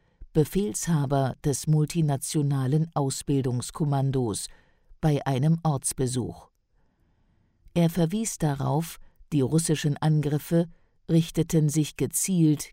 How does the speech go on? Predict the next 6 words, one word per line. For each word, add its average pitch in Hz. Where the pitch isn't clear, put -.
gegen 147
zivile 147
Infrastruktur 139
in 147
der 139
Ukraine. 143